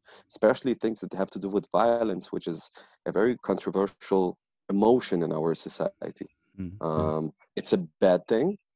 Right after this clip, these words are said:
Speaker 1: but if you come, if your boy comes back from school and somebody punched him, you'll say, "Oh, uh,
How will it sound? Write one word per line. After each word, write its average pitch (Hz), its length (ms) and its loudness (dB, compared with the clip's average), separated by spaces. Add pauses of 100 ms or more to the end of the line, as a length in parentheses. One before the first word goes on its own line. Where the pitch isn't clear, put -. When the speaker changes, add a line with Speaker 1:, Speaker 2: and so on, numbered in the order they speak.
(1200)
Speaker 1:
but 90 460 6 (100)
if - 160 -4
you 110 100 2
come, 113 320 4 (200)
if 104 140 -4
your 110 140 4
boy 107 460 4
comes 101 640 -2 (240)
back 104 280 2
from 90 240 -4
school 135 500 2 (280)
and 92 200 0
somebody 104 360 2
punched - 400 0
him, 110 240 -2 (1200)
you'll 104 180 4
say, 95 320 6
"Oh, 95 480 8
uh, 85 360 4